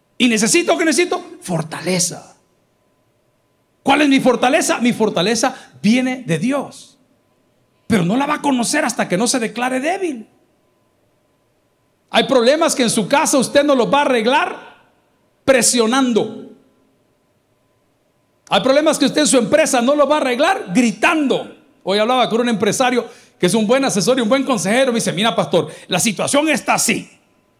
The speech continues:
Esto va para acá y esto va para allá. Yo no me he abatido, porque con abatirme no resuelvo nada". ¿Lo quiere decir conmigo? Con abatirnos no resolvemos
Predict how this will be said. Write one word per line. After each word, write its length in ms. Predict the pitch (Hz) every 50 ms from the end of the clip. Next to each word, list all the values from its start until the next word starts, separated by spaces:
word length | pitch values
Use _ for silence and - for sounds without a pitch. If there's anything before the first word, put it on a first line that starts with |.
| _ _ _ _ _ _ _ _ _ _ _ _ _ _
Esto 300 | - 220 208 208 214 196
va 160 | 170 160 147
para 200 | - 160 151 156
acá 260 | 165 156 269 339 339 311
y 100 | 233 269
esto 280 | 247 - - - -
va 160 | 202 202 185
para 180 | 151 202 175 160
allá. 320 | 160 139 113 95 90 - -
Yo 340 | 147 143 233 302 330 - -
no 180 | 208 214 247 262
me 120 | 254 262
he 20 | 254
abatido, 560 | 233 220 202 180 180 - 226 185 143 131 123
porque 320 | - 233 226 233 254 208
con 200 | - 254 233 226
abatirme 840 | 214 196 180 175 175 175 - 392 403 427 415 403 415 - - - - - - _
no 160 | - 185 247 262
resuelvo 520 | 247 196 - 285 277 277 277 277 269 269 -
nada". 600 | - 190 170 160 123 - - - - - - - _
¿Lo 120 | - 165
quiere 160 | - 220 214 208
decir 180 | - 247 220
conmigo? 460 | 190 208 208 226 277 349 381 - - _ _ _ _
Con 180 | - 190 220 226
abatirnos 540 | 214 196 190 185 185 320 349 370 349 330 285
no 120 | 269 302
resolvemos 840 | 311 302 214 247 262 254 330 381 403 403 403 403 247 - - -